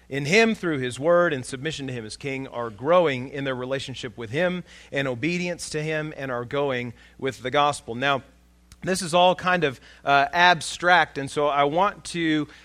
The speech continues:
uh, uh, as, uh, we were talking as a staff, uh, this past week, uh,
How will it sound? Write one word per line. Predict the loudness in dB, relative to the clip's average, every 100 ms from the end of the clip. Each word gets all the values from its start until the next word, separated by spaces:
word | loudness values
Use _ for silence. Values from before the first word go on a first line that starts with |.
| -16
uh, |
uh, | -6 -2 -2 -4 -8 -10 -10 -10 -6
as, | -4 0 0 0 0
uh, | 0
we | 0
were | 0
talking | 0 0
as | -4 -6
a |
staff, | -6 2 6 6 2 -8
uh, | -6 -4 -4
this | -8
past | -2 -2 -2 -4
week, | -4 -4 -12 -20 -6
uh, | 0 2 2